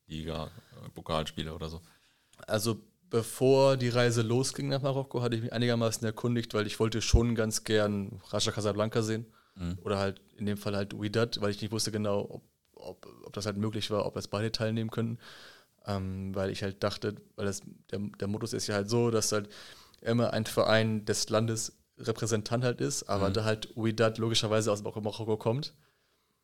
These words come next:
Speaker 2: ähm, wollen die noch einen aus Marokko haben, aber die, die, die Regeln verbieten das. Ähm, deswegen haben die Al-Ahli genommen, weil Ach-, Al-Ahli ist, äh, war Finalist,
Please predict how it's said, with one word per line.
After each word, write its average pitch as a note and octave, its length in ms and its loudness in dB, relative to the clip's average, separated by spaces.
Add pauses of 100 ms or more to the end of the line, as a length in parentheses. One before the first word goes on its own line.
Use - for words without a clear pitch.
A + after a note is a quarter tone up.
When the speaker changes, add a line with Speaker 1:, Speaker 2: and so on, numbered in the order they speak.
(300)
Speaker 2:
ähm, G#2 720 0 (920)
wollen A2+ 200 4
die A2+ 80 2
noch G#2 240 -4
einen C3 180 0
aus B2 100 -4
Marokko B2+ 280 -4
haben, B2+ 200 -2
aber G#2+ 280 0
die, G#2+ 360 -4
die, G#2 300 -4
die A2 80 -4
Regeln A2 380 0 (760)
verbieten A#2 380 0
das. B2+ 240 2 (580)
Ähm, G#2 260 2
deswegen A2 360 0
haben G#2+ 160 2
die G#2+ 160 0
Al-Ahli A2+ 360 4
genommen, G#2 280 0
weil G#2 140 2
Ach-, - 180 0 (140)
Al-Ahli A#2 440 0
ist, - 380 0
äh, G2+ 800 0
war G#2 120 0
Finalist, A2 600 0